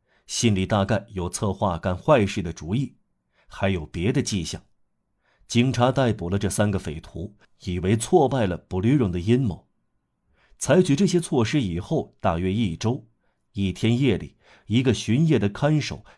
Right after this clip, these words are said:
查看新楼底层的牢房，正要将执勤牌投入箱里。这种方法来验明看守是否严格执勤。看守每一小时都要往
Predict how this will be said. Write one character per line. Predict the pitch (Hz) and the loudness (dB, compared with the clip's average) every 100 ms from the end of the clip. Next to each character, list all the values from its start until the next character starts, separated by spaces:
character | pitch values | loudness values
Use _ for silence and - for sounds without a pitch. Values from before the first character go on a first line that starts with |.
| - | -10
查 | - 95 | 0 2
看 | 110 101 85 | 2 -2 -4
新 | - 120 123 | 0 0 2
楼 | 104 120 | 2 0
底 | 104 92 | -2 -4
层 | - 117 | -2 -2
的 | 90 | -2
牢 | 87 131 | -2 -4
房， | - 80 - _ _ _ _ - | -4 -8 -10 _ _ _ _ -2
正 | 143 123 | 0 4
要 | 110 95 | 4 2
将 | 95 110 | 2 0
执 | 107 120 | 2 0
勤 | 123 120 | 0 -2
牌 | 117 92 120 - - | -2 -4 -4 -6 -12
投 | 92 | -6
入 | 95 80 | -4 -4
箱 | - 113 127 | -2 0 0
里。 | - - _ _ _ _ _ _ _ - | -4 -12 _ _ _ _ _ _ _ 0
这 | 208 | 2
种 | 156 127 | 4 2
方 | 151 160 | 2 2
法 | - 80 - | 0 -4 -6
来 | - 90 | -6 -2
验 | 104 113 | 2 2
明 | 90 87 117 120 | 2 -2 -4 -4
看 | - 101 | -4 -2
守 | 98 82 | -2 -4
是 | - 101 | -2 -2
否 | 92 82 | -4 -6
严 | 87 104 117 | -4 -2 -2
格 | 98 101 | -2 -2
执 | 101 110 | -2 -6
勤。 | - 107 113 _ _ _ - - | -6 -10 -12 _ _ _ -20 -4
看 | - 180 | 2 2
守 | 123 123 | 4 4
每 | 123 123 | 4 2
一 | 180 | 2
小 | 123 78 78 | 0 -4 -8
时 | - 85 113 - - - | -8 -4 -4 -6 -20 -2
都 | 123 151 | 2 4
要 | 147 117 | 4 4
往 | 95 95 | 2 0